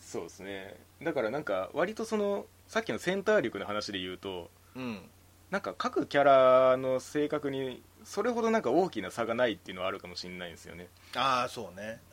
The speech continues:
Speaker 2: うんうん。
Speaker 1: うん。ラビーちゃんとその他みたいなぐらいの線がい-、一個引けそうっていうか、
Speaker 2: <laughs> はいはいはい。
Speaker 1: 割と常識人、真面目みたいなのが揃ってるから。
Speaker 2: あの、レイの連中はめちゃめちゃあるけどな、個性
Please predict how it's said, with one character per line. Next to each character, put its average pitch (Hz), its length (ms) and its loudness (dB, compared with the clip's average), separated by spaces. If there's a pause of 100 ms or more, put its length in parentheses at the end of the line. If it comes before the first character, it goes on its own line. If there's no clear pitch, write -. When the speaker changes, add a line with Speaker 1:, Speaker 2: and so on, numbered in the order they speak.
(480)
Speaker 2:
う 113 40 -8
ん - 40 -6
う - 20 -8
ん。 98 40 -8
Speaker 1:
う 92 120 -8
ん。 87 80 -16 (300)
ラ 190 140 4
ビ 208 120 4
ー 196 40 2
ち - 60 2
ゃ 196 60 4
ん - 20 0
と 202 80 0
そ 160 120 0
の 156 120 4
他 123 120 8
み 101 80 -4
た 98 100 -2
い - 20 -4
な 95 120 -6
ぐ 117 240 -4
ら 143 120 10
い 143 40 6
の 143 140 0 (240)
線 151 300 2
が 101 80 -2
い-、 101 120 -4 (260)
一 135 200 -8
個 117 100 -6
引 - 100 -12
け 117 100 -2
そ 113 160 -4
う - 20 -4
っ - 40 -6
て - 180 -14
い 107 80 -4
う 92 80 -8
か、 82 220 -6 (120)
Speaker 2:
<laughs> - 140 -20
は - 1080 4
い 110 40 -10
は 104 80 -4
い - 20 -6
は - 20 -14
い。 - 40 -14 (800)
Speaker 1:
割 160 220 0
と 165 120 -2
常 165 180 2
識 175 240 -2
人、 90 400 -8 (140)
真 110 220 2
面 123 80 -4
目 127 120 0
み 107 100 -4
た 87 80 0
い 82 40 0
な 82 80 -10
の 85 60 -16
が - 60 -20
揃 98 180 -12
っ - 20 -12
て - 100 -16
る 90 100 -16
か 82 60 -10
ら。 - 200 -6 (880)
Speaker 2:
あ 131 120 6
の、 139 180 0
レ 330 320 8
イ 233 40 6
の 160 120 4
連 151 200 2
中 147 160 -6
は 135 80 4
め 131 140 0
ち - 60 4
ゃ 156 60 6
め 156 80 2
ち 160 60 4
ゃ 151 100 10
あ 147 60 6
る 143 80 -2
け 120 80 -6
ど 87 100 -10
な、 101 300 -6
個 120 120 -12
性 110 160 -8